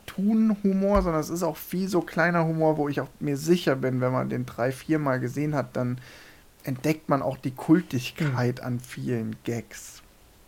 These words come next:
Speaker 1: Also Johannes, du musst den einfach noch viermal gucken und dann findest du den auch so gut wie ich. <laughs> Was ich sagen wollte, ähm,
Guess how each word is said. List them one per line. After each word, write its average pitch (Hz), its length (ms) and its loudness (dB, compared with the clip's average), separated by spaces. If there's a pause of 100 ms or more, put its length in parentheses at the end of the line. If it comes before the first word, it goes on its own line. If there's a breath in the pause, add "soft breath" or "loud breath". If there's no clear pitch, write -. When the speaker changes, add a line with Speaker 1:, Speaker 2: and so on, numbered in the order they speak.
(880)
Speaker 1:
Also 139 260 0
Johannes, 143 380 -2
du 131 80 -2
musst 147 260 -2
den 131 80 -2
einfach 123 220 -4
noch 127 180 -6
viermal 127 420 -2
gucken 165 300 -2
und 117 140 -2
dann 123 120 -2
findest 139 360 6
du 175 60 10
den 143 200 4
auch 143 160 0
so 131 140 -2
gut - 260 -4
wie - 40 0
ich. - 120 -12 (800 loud breath)
<laughs> - 800 -10
Was 151 160 2
ich 202 100 10
sagen 190 200 10
wollte, 190 180 8 (500)
ähm, 165 380 4